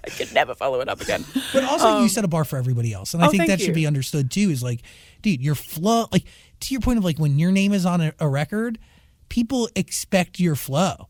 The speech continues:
Speaker 2: They
Speaker 1: Well, thank
Speaker 2: know
Speaker 1: you.
Speaker 2: your tone. They know a way a verse comes out. I mean, yeah, there's a big expectation when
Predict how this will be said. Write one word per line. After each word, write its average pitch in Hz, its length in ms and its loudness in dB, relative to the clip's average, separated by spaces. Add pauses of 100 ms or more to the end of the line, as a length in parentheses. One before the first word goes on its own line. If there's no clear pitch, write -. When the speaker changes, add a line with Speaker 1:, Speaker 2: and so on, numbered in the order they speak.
(120)
Speaker 2:
They 185 260 4
Speaker 1:
Well, 180 120 10
thank - 0 -
Speaker 2:
know 202 520 6
Speaker 1:
you. 175 120 0
Speaker 2:
your 147 120 2
tone. 220 560 6
They 170 140 4
know 180 260 2
a 175 60 0
way 165 220 0
a 135 40 0
verse 147 320 -4
comes 180 220 -2
out. 175 340 -2 (640)
I 190 40 -6
mean, 208 120 4
yeah, 160 180 0
there's 123 260 -4
a 156 40 -2
big 156 220 0
expectation 185 680 -2
when 131 280 0